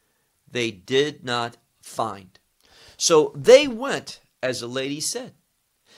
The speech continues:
And what's interesting is this. Everyone did what the lady said, what Rachav revealed. But the ones who she spoke truth to,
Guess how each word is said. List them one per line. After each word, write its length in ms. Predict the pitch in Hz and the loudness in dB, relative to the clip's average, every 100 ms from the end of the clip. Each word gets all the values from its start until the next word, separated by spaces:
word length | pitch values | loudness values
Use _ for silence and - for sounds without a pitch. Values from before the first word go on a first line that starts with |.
| - | -6
And 160 | 185 190 | -4 -2
what's 180 | 196 | -2
interesting 580 | - 269 262 226 - 160 | -4 -10 -8 -8 -6 -6
is 180 | 180 185 | -6 -8
this. 360 | 151 - - - _ _ _ _ _ _ _ _ _ _ _ _ _ _ _ _ _ _ _ _ _ _ - | -8 -10 -10 -12 _ _ _ _ _ _ _ _ _ _ _ _ _ _ _ _ _ _ _ _ _ _ -8
Everyone 640 | 233 262 208 147 101 87 - _ _ _ _ _ | -2 0 0 0 -2 -10 -16 _ _ _ _ _
did 600 | 123 160 202 120 - 120 - _ - | -10 0 2 0 -6 -16 -20 _ -6
what 200 | 131 131 | -6 -4
the 100 | 113 | -6
lady 340 | 113 110 110 | -4 -6 -6
said, 300 | - 98 92 _ _ _ _ | -6 -6 -8 _ _ _ _
what 280 | 135 135 - | -8 -8 -6
Rachav 680 | 135 139 - 175 117 104 - _ _ | -2 -2 -4 -4 -4 -6 -14 _ _
revealed. 480 | 123 123 110 95 - _ _ _ _ _ _ - - - | -8 -8 -8 -10 -14 _ _ _ _ _ _ -20 -20 -10
But 180 | - 147 | -2 0
the 100 | 147 | 0
ones 840 | 135 127 143 220 226 160 139 - - - | -4 -8 -6 0 2 2 0 -6 -8 -12
who 440 | 233 247 143 139 - | -4 -2 -2 -4 -6
she 260 | - 233 233 | -4 -2 -2
spoke 500 | - 202 190 - _ | -4 -2 -4 -6 _
truth 420 | - 277 269 - | -6 -6 -6 -8
to, 220 | - 101 | -10 -12